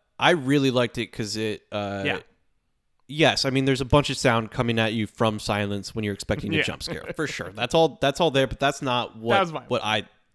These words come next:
Speaker 1: enjoyed. I mean, it's, like, one,
Speaker 2: No, no, yeah.
Speaker 1: yes, her head is on the lap of her friend.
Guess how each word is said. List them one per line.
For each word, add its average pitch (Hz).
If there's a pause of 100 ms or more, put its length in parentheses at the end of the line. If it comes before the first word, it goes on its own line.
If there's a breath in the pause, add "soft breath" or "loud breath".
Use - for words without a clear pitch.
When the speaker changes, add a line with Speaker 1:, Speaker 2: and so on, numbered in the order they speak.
Speaker 1:
enjoyed. 104
I -
mean, 101
it's, 98
like, 110
one, 147
Speaker 2:
No, 196
no, 190
yeah. 208 (120)
Speaker 1:
yes, 139
her 120
head 143
is 180
on 135 (140)
the 123
lap 117
of 143
her 151
friend. 110